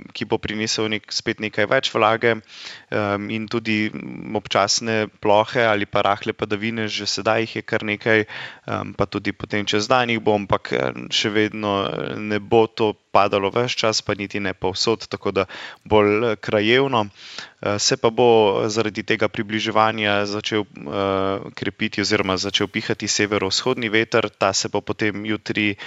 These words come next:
zjutraj oziroma ponoči, no, eh, še nekoliko okrepil in jutri bo, recimo, da je sicer suh dan, ampak precej vetroven.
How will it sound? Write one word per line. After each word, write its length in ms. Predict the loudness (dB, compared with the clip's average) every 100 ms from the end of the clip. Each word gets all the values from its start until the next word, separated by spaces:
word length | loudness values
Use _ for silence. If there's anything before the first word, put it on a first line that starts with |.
| -14 -16 -12
zjutraj 400 | -2 0 2 2
oziroma 380 | 2 -2 -2 -4
ponoči, 520 | -2 0 2 0 -2
no, 240 | -2 -2 -2
eh, 140 | -2 -2 -4 -2
še 200 | 0 2
nekoliko 540 | 0 2 2 2 0 0
okrepil 460 | 0 0 2 2
in 140 | 2 -2
jutri 260 | -4 -4
bo, 160 | 0 -2 _ -20 -18 -18 -20 -14 -8
recimo, 420 | -6 -2 -2 2
da 160 | 2
je 80 | 2
sicer 380 | -2 -4 -4 -2
suh 320 | 0 0 0
dan, 260 | 0 0 0
ampak 380 | -2 -4 -6 -12
precej 340 | -8 -2 0
vetroven. 580 | 0 2 4 6 4 -4